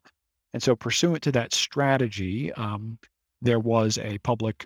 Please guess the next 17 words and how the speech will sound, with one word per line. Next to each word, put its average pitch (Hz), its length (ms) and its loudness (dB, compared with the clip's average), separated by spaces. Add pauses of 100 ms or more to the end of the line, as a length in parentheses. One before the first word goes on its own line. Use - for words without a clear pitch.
(140)
uh, 98 140 -8
hearing, 135 520 2
and 107 100 -6
there 101 140 -6
was 98 200 -8
a, 107 200 -6
a 131 80 -8
notice 110 340 -4
and - 100 -14
comment 135 400 0
period 117 440 2
where, 101 260 -8
where 110 320 -16
comments 120 440 -6
were, 120 140 -4
were 123 220 -6
received. 117 480 -2